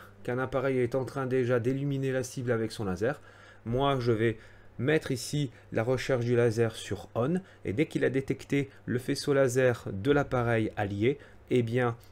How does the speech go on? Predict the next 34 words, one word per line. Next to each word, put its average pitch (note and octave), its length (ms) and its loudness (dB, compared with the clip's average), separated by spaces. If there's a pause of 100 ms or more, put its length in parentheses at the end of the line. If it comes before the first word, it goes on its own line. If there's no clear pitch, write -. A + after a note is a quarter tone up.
(160)
mon G#2+ 220 -4
targeting A#2+ 560 0
pod A#2+ 220 4
va G2 80 2
directement C3 760 -2
aller A#2+ 260 2
sur C3+ 280 -4
la B2+ 100 2
cible G#2 380 -4
désignée G#2+ 560 -4
et A#2+ 80 -4
je G#2+ 60 -8
vais G#2 60 -4
pouvoir G2 480 -4 (300)
larguer A2 420 0
mes A2 140 0
bombes. - 120 -12 (1600)
Comme E3+ 240 12
on E3 120 2
parle B2 560 2 (500)
de G2+ 480 2
laser, C3 580 4
il C#3 80 2
faut B2 160 2
que A#2+ 140 0
les G#2 160 2
deux C#3+ 260 6
appareils B2+ 680 2
aient A#2+ 220 2
tous F#3 160 4
les C3+ 120 6
deux A#2+ 300 6
le A#2 240 8
même C3 360 4